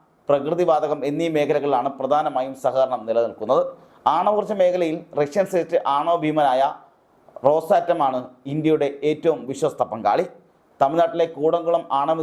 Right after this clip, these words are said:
നിലയം റഷ്യൻ സാങ്കേതിക വിദ്യയുടെയും അതുപോലെ പിന്തുണയുടെയും ഏറ്റവും വലിയ ഉദാഹരണമാണ്. ഡബ്ല്യു ഇ ആർ റിയാക്ടറുകൾ ഉപയോഗിക്കുന്ന ഇവിടെ നിലവിൽ രണ്ട് യൂണിറ്റുകൾ വൈദ്യുതി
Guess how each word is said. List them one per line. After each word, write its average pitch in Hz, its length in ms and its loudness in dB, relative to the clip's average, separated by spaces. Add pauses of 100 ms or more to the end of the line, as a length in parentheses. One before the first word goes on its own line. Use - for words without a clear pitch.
നിലയം 131 240 -2 (400)
റഷ്യൻ 147 340 0
സാങ്കേതിക 156 460 0
വിദ്യയുടെയും 143 420 2 (140)
അതുപോലെ 175 280 0 (120)
പിന്തുണയുടെയും 156 560 0 (160)
ഏറ്റവും 175 320 -2
വലിയ 135 160 4 (180)
ഉദാഹരണമാണ്. 127 500 0 (520)
ഡബ്ല്യു 165 360 4 (160)
ഇ 190 60 2 (140)
ആർ 180 40 2 (120)
റിയാക്ടറുകൾ 160 480 2 (100)
ഉപയോഗിക്കുന്ന 143 400 0 (120)
ഇവിടെ 123 240 4 (400)
നിലവിൽ 185 280 4 (180)
രണ്ട് 185 300 0
യൂണിറ്റുകൾ 151 400 0 (480)
വൈദ്യുതി 143 400 2